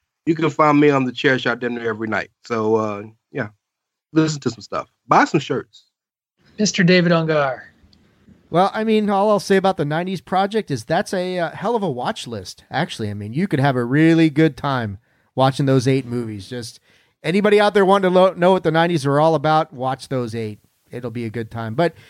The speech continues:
Speaker 3: you can follow me on Twitter at Attitude Ag. That is at Attitude A G G, and on Facebook dot com slash attitude of aggression.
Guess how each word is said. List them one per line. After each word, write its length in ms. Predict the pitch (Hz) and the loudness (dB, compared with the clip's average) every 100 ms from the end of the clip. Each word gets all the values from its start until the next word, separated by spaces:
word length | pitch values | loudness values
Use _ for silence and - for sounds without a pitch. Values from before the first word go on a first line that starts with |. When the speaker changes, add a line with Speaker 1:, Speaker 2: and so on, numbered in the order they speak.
| - _ | -20 _
Speaker 3:
you 100 | 196 | -2
can 120 | 208 | 2
follow 220 | 220 220 | 4 4
me 120 | 202 | 6
on 140 | 208 196 | 4 4
Twitter 300 | 202 208 185 | 4 4 4
at 200 | 175 180 | 2 2
Attitude 460 | 180 180 180 170 156 | 2 2 2 2 4
Ag. 240 | 156 156 | 2 2
That 100 | 147 | 2
is 140 | 131 | 0
at 160 | 143 147 | 0 -2
Attitude 480 | 143 143 131 147 135 | -2 -4 -2 -2 0
A 200 | 139 143 | 0 0
G 240 | 131 139 | 0 -2
G, 240 | 127 139 147 | 0 0 0
and 100 | 131 | 0
on 160 | 117 | -4
Facebook 500 | 117 214 - - 139 | 2 2 2 0 0
dot 240 | 151 123 - | 0 -2 -4
com 480 | 135 127 120 110 - _ _ _ | -6 -4 -4 -6 -10 _ _ _
slash 400 | - 156 135 135 | 0 2 2 0
attitude 360 | 123 120 127 | -2 -2 -4
of 60 | 110 | -4
aggression. 540 | 104 107 101 95 82 | -4 -4 -6 -10 -18